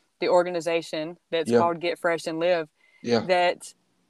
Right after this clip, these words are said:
Speaker 1: you know, when you, when you can admit your insecurities and you can admit that this is, like, a struggle that I have,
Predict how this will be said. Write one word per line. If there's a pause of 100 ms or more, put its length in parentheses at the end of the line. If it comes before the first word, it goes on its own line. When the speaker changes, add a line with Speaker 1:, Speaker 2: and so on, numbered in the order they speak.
(180)
Speaker 1:
you
know,
when
you,
when
you
can
admit
your
insecurities
and
you
can
admit
that
this
is,
like,
a
struggle
that
I
have,